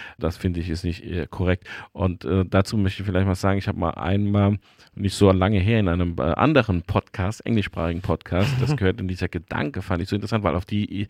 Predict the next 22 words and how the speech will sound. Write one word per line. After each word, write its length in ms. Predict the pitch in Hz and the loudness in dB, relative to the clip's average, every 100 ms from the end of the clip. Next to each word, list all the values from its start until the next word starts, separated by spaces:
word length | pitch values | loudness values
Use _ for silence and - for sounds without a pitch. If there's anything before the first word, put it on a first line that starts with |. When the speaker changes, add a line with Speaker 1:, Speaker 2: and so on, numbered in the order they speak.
| - - - | -10 -18 -2
Speaker 1:
da 120 | 101 | 2
bin 180 | 104 123 | 2 2
ich 120 | 110 113 | 2 2
nie 160 | 139 | 0
selber 320 | - 139 131 | 2 2 2
drauf 300 | 117 92 117 | 2 2 0
gekommen, 480 | - 98 - 160 104 | -2 -4 -2 0 0
auf 120 | 85 | 0
diesen 260 | - 90 92 | -2 -4 -4
Gedanken, 480 | 87 - 101 113 104 | -2 -2 -2 -2 -2
und 40 | 95 | -2
deswegen 240 | - 98 | 0 -2
fand 200 | 98 95 | 0 -2
ich 80 | 95 | -2
ihn 120 | 95 | -2
interessant. 520 | - 92 92 101 113 | -2 0 2 2 2
Und 100 | 98 | -2
zwar 200 | 101 98 | 2 4
hat 100 | 95 | 4
mal 120 | 90 | 2
jemand 260 | 95 95 95 | 0 0 -2
gesagt, 200 | - | -4